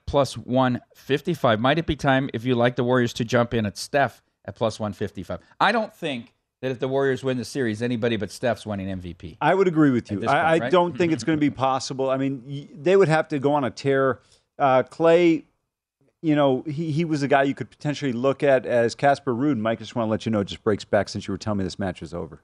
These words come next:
Speaker 1: Yeah. Well, I didn't tell, tell you the match was over. I said it might be straight sets.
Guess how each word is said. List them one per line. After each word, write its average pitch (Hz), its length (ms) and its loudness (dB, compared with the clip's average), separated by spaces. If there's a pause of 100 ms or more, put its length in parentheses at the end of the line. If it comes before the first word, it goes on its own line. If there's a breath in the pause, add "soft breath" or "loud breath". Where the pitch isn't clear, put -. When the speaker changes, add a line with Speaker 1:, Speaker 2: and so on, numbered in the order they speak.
(300)
Speaker 1:
Yeah. 104 220 0 (360)
Well, 127 140 -4
I 156 60 -2
didn't 190 160 -10
tell, 135 220 -2
tell 120 180 0
you 110 80 0
the 101 60 -4
match 95 260 -6
was 90 120 -8
over. 95 400 0
I 101 80 -8
said 107 200 -6
it 104 60 -4
might 107 200 -2
be 92 100 -14
straight - 320 -12
sets. - 280 -10